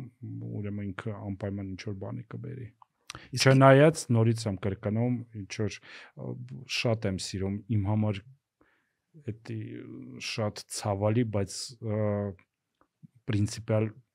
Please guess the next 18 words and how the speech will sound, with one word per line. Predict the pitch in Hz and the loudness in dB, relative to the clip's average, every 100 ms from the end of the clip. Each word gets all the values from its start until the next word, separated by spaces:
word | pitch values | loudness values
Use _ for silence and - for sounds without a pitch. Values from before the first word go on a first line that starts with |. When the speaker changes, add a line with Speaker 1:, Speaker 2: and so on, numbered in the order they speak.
| _ | _
Speaker 1:
իմանալու | 113 98 104 107 104 104 | -4 0 0 0 0 -2
խնդիր | - 92 87 107 104 | -4 -8 -4 -2 0
է, | |
էդի | 117 107 - 104 98 110 - _ - - 113 104 - | 0 -2 -4 -6 -8 -14 -18 _ -20 -14 -10 -10 -6
աշիպկա | 104 - 113 113 120 110 113 - - - | -4 0 0 0 -4 -4 -6 -16 -18 -4
բանի, | 107 110 110 107 113 - - - | 2 4 4 0 -6 -18 -20 -14
выживший | 107 113 113 113 113 101 | 0 4 6 4 2 -2
ոնց | 101 92 | -2 -2
է | 135 | 0
հայերեն։ | 120 101 135 139 - - - - | 0 0 -2 -6 -10 -20 -18 -6
Speaker 2:
Ը, | 101 95 90 87 - _ | 2 4 4 2 -4 _
Speaker 1:
Սաղ | - - 123 107 | -12 0 0 2
մնացածը | 107 104 104 113 107 104 | 2 0 0 -2 -2 -2
ոնց | 113 | -2
է | 110 92 | -2 -6
թերմիկա։ | - 104 98 98 127 143 135 _ | -2 -2 -2 -4 -2 -4 -6 _
Speaker 2:
Survival-ն | - - 110 104 131 127 95 92 | -6 2 2 4 2 2 2 2
է։ | 107 | 2